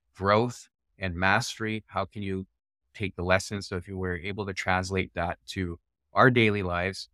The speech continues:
obviously we're gonna experience different situations, adversity. How can we take those opportunities to grow and learn from them and then apply those lessons?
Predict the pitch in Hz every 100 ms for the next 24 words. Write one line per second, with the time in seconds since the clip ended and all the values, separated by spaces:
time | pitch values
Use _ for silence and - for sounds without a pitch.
0 | - 98 98 - 95 92 95 92 - -
1 | 92 92 - 92 - - - - 85 90
2 | 107 123 120 104 101 - _ _ _ 92
3 | - 101 104 110 98 95 - 104 120 131
4 | 123 120 110 107 - 98 95 - 92 92
5 | 92 - 98 95 90 92 - 92 - 98
6 | 98 95 92 _ _ _ 92 92 95 98
7 | - 95 92 92 92 98 92 90 - 98
8 | 92 90 87 95 95 - 98 95